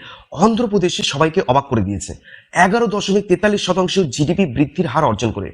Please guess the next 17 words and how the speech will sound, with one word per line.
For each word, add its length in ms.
জম্মু 280
ও 140
কাশ্মীরও 440
কিন্তু 340
পিছিয়ে 380
নেই, 140
তাদের 260
বৃদ্ধির 280
হার 140
ছিল 100
আট 120
দশমিক 380
পাঁচ 260
শতাংশ। 280
ভাবতে 220
পারছেন, 360
ভবিষ্যতে 520